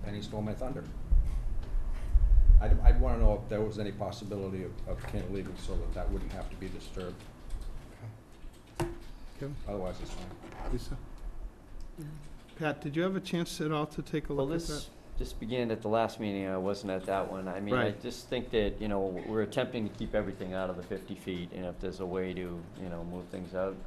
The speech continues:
Speaker 4: that would be the preference. But I didn't hear the beginning of the hearing, so.
Speaker 2: If, is there anybody in the audience for this project? So typically what we look to do is, is to not have anything built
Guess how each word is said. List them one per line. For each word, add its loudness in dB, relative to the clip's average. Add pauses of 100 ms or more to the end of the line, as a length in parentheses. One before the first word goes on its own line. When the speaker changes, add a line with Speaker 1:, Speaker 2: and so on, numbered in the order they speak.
(720)
Speaker 4:
that -4
would -12
be -8
the -12
preference. -12
But -14
I -2
didn't -4
hear 0
the -4
beginning -4
of -8
the -6
hearing, -4 (120)
so. -8 (800)
Speaker 2:
If, -6 (1080)
is -2
there 4
anybody 6
in 8
the 8
audience 2 (1040)
for -8
this -4
project? -8 (880)
So 2 (460)
typically 0
what 4
we 2
look 4 (160)
to -6
do 4
is, 2 (1120)
is -6
to -8
not 2
have 2
anything 2
built 0